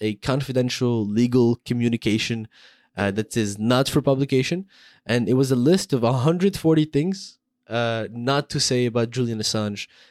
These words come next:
and WikiLeaks that were false and defam-, de-, defamatory, or the defamatory.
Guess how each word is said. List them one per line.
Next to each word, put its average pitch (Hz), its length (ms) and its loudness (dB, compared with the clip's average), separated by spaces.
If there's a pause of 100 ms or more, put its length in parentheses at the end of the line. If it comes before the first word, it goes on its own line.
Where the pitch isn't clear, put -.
and 107 140 -2
WikiLeaks 123 680 0
that 104 140 -2
were 117 320 -2
false - 540 0
and 110 440 -2
defam-, 120 480 0
de-, 120 140 2
defamatory, 120 760 0
or 98 120 -2
the 95 260 -2
defamatory. 107 580 -4